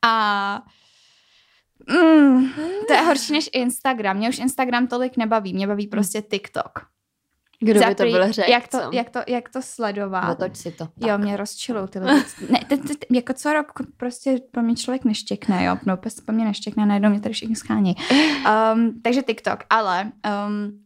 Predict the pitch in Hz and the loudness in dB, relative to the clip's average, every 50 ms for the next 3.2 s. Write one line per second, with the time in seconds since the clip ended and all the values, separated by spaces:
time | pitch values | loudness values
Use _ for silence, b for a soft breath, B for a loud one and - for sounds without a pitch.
0 | _ _ _ _ _ _ - 214 214 - 220 220 240 226 220 214 208 208 208 - | _ _ _ _ _ _ -4 -4 -2 -4 -4 -4 -2 0 2 2 2 2 2 0
1 | - 202 208 - 202 196 190 190 190 190 196 - - 202 202 - 214 - 190 190 | -4 -4 -2 0 2 2 2 2 0 -2 -4 -2 -4 -4 -4 -6 -6 -4 -2 -2
2 | 190 - 202 190 196 196 190 196 202 202 190 185 190 190 185 190 185 185 180 180 | -2 0 0 0 2 2 2 0 0 0 -2 0 2 2 4 4 4 4 2 2
3 | 185 202 214 | 0 -2 -6